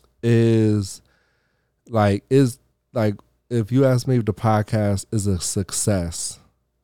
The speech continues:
and that's, like, a very black and white question, 'cause the answer is a little bit more grayed out. Okay, it's not like, you know, like,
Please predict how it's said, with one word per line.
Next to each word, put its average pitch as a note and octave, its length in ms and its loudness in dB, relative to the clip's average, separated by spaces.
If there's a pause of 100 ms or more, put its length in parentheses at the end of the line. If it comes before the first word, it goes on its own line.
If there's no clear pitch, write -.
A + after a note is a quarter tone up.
(520)
and G#2 840 0
that's, B2 300 2
like, A#2+ 200 0
a G#2+ 60 0
very G#2 420 2
black G2 320 -2
and G2 120 0
white G2 360 0
question, F#2 680 -4 (240)
'cause G2+ 200 -4
the G2 120 -4
answer A2 300 0
is F#2+ 100 0
a G2+ 80 0
little G2+ 240 2
bit F#2+ 220 -2
more G2 300 0
grayed F#2 360 0
out. F2 360 -4 (760)
Okay, F#2 480 -2 (120)
it's G#2 220 -2
not A2 280 2
like, G2+ 380 -2 (160)
you A2 140 -2
know, G2+ 180 2
like, F#2 320 0